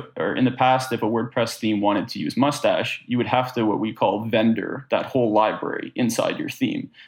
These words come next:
So you'd have to download the whole Mustache library, embed it in your theme, and commit it to the source code, uh, source repository. And whenever you want to update that,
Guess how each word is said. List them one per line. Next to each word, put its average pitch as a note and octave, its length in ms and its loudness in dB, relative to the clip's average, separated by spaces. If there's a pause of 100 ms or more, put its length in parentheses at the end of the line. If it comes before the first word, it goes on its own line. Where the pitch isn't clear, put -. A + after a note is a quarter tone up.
So - 100 -2
you'd B2+ 60 4
have B2+ 100 2
to B2+ 60 2
download B2+ 480 4
the C3+ 60 2
whole B2+ 160 2
Mustache A2+ 500 0
library, - 640 -2
embed A#2 320 4
it C3 80 2
in B2+ 60 -2
your A2+ 100 2
theme, G#2+ 420 2
and G2 120 0
commit G2+ 240 0
it - 100 -4
to F#2+ 240 -2
the E2+ 100 -6
source - 320 -6
code, - 340 -4
uh, - 180 -4 (220)
source - 500 -6
repository. A2 680 0 (420)
And C3 140 4
whenever D3 220 4
you C#3+ 60 8
want C3+ 140 6
to A2 60 6
update A2 380 0
that, G2+ 300 2